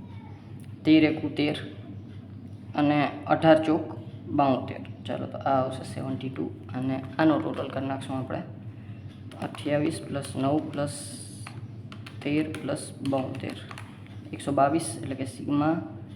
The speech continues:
યુ સ્ક્વેર વાય બરાબર એકસો ને બાવીસ. હવે આપણે અહીંયાથી જરાક બધી વસ્તુ લખી લઈ. બરાબર, જે જે વસ્તુ આવી છે આ છે સિગ્મા યુ. બરાબર, તો જે જે વસ્તુ છે એ બધી લખી નાખીએ.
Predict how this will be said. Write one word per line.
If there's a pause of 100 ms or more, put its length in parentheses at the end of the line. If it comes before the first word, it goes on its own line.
(100)
યુ
સ્ક્વેર (260)
વાય
બરાબર (520)
એકસો
ને (240)
બાવીસ. (360)
હવે
આપણે
અહીંયાથી (640)
જરાક
બધી
વસ્તુ (120)
લખી
લઈ.
બરાબર,
જે
જે
વસ્તુ
આવી
છે
આ
છે
સિગ્મા
યુ. (1000)
બરાબર,
તો
જે
જે
વસ્તુ
છે
એ
બધી
લખી
નાખીએ.